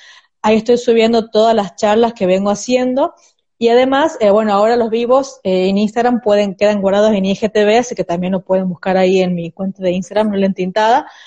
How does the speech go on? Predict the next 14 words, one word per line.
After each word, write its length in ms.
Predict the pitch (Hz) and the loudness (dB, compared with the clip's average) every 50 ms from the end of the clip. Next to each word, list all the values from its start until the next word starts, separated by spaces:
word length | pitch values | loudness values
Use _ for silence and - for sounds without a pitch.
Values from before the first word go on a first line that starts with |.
| - - - _ _ _ | -20 -20 -20 _ _ _
Ahí 220 | - 185 190 190 185 | -2 0 2 2 4
van 200 | 185 180 180 175 | 2 2 0 0
a 20 | |
quedar, 260 | 165 170 165 165 - - | 0 0 0 0 -2 -4
a 140 | 190 180 | -6 -4
quedar 200 | - - 190 185 | 0 0 0 2
los 140 | 202 185 190 | 2 2 2
vivos. 460 | 180 180 175 170 165 165 165 - - _ _ _ _ _ _ _ _ _ _ _ _ _ _ | 2 2 2 2 0 -2 -4 -8 -16 _ _ _ _ _ _ _ _ _ _ _ _ _ _
Bueno, 260 | 220 226 226 220 214 | 0 0 2 2 0
ya 140 | - - 254 | 0 0 0
vamos 200 | 269 277 285 262 | 2 2 2 2
a 100 | 220 208 | 2 2
ir 140 | 214 247 247 | 2 2 2
cerrando. 680 | - - 202 196 220 233 247 262 269 285 302 339 359 | 0 -2 0 0 0 0 2 0 0 2 0 0 0